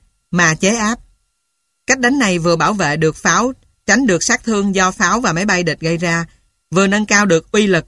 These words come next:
và mức chính xác cao, khiến cho ngay viên chỉ huy pháo binh của Pháp là Pirot phải tự sát vì hoảng loạn và quá bất ngờ. Sau năm mươi sáu ngày đêm quyết chiến,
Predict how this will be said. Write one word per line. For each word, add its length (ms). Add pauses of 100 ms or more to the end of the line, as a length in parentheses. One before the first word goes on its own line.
(120)
và 340
mức 260
chính 160
xác 240
cao, 300 (500)
khiến 240
cho 260
ngay 300
viên 300
chỉ 180
huy 240
pháo 180
binh 200
của 140
Pháp 300 (360)
là 220
Pirot 440 (600)
phải 200
tự 220
sát 300
vì 280
hoảng 320
loạn 360
và 180
quá 220
bất 180
ngờ. 260 (1040)
Sau 220
năm 140
mươi 100
sáu 180
ngày 180
đêm 200
quyết 200
chiến, 260